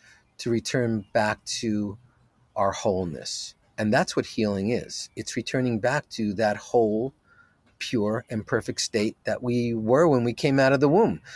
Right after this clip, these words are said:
But it's been a whole bunch of years since then. So it's really easy to get far away from that balance, from that equilibrium. And these techniques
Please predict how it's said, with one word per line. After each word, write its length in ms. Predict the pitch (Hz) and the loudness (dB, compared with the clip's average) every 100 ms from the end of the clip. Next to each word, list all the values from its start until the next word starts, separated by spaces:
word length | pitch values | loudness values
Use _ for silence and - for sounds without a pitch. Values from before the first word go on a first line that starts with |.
| - _ | -20 _
But 140 | 127 123 | 2 2
it's 120 | - | 2
been 160 | 147 139 | 2 4
a 40 | |
whole 120 | 147 | 4
bunch 240 | 151 156 156 | 4 2 2
of 60 | |
years 240 | 165 240 - | 2 0 -2
since 220 | 87 - | -6 -6
then. 260 | 76 87 | -8 -8
So 200 | - 120 | -2 2
it's 160 | 113 - | 2 2
really 220 | 139 143 | 2 4
easy 480 | 139 156 226 196 107 | 2 0 0 0 -2
to 160 | - 113 | -4 0
get 280 | 117 107 _ | 0 0 _
far 280 | 117 139 | 0 4
away 440 | 151 139 190 98 - - - - | 6 6 4 2 -6 -14 -18 -12
from 160 | - 117 | -4 -2
that 220 | 104 101 | -2 -2
balance, 440 | 98 120 131 92 85 | 2 4 4 2 -4
from 160 | 107 | -6
that 180 | 95 95 | -6 -6
equilibrium. 760 | 107 - 107 117 139 113 82 - _ _ _ | -12 -8 -2 2 2 2 -4 -8 _ _ _
And 400 | 110 107 104 104 | -2 0 0 -2
these 300 | 104 147 156 | -2 0 -2
techniques 680 | - 131 - 127 117 107 - | 0 0 0 0 0 -2 -6